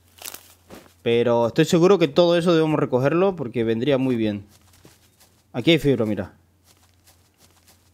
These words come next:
Tan bien detalladas las plantas, me gusta muchísimo. Ya dirán algunos que los gráficos no les parece bien, pero pues gente, yo diría que esto está más que bien. Oye, acuérdate que estamos en un móvil, luego más gráficos,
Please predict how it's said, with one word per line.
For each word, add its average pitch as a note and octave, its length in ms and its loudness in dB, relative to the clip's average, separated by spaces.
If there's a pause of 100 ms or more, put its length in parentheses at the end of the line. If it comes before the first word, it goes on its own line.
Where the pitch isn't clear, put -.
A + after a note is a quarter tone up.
(760)
Tan G#3+ 300 4
bien A#3 260 2
detalladas F3+ 460 4
las C3 140 0
plantas, A3 760 2
me D3 180 2
gusta F3+ 320 2
muchísimo. G#3 800 0 (360)
Ya D3+ 200 6
dirán G#3+ 220 4
algunos G3 300 2
que E3+ 60 4
los D#3 120 4
gráficos E3+ 400 2
no E3+ 120 2
les F3+ 120 4
parece D#3+ 320 0
bien, A3+ 340 2
pero A#3 520 2 (560)
pues B2+ 240 2
gente, E3 300 2
yo C#3+ 140 2
diría D3+ 280 2
que B2+ 300 2
esto C3+ 240 2
está C#3 500 2
más D3 300 2
que B2+ 160 0
bien. C#3+ 260 4
Oye, A#2 300 0
acuérdate G#2+ 600 0
que A2 40 0
estamos B2 340 -2
en A#2+ 80 -2
un B2 100 0
móvil, C#3+ 300 2
luego C3+ 220 0
más C3+ 220 0
gráficos, F#3+ 640 2